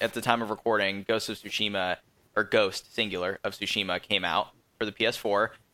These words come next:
It is the swan song, if you will, for the P S four console. It's the last first-party triple A exclusive we're gonna get before the P S five comes out this fall. And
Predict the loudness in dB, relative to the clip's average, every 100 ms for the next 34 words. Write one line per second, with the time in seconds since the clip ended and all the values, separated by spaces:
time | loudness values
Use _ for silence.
0 | _ 0 0 0 -4 -2 -2 -2 -4 -2
1 | 4 4 4 2 2 2 -2 -8 -6 -2
2 | 0 0 -2 -4 -2 -2 -2 -2 -2 0
3 | 0 0 -2 -2 0 4 4 2 -4 -2
4 | -2 0 2 2 2 -2 -4 _ _ -4
5 | 0 4 4 4 -2 -6 -2 -2 -2 -2
6 | -2 2 4 4 0 -8 -8 -4 0 2
7 | 0 -2 -8 _ -10 -10 0 0 2 2
8 | 2 0 -4 -2 -2 -4 0 4 4 2
9 | -2 _ _ _ _ _ 0 4 4 4
10 | 0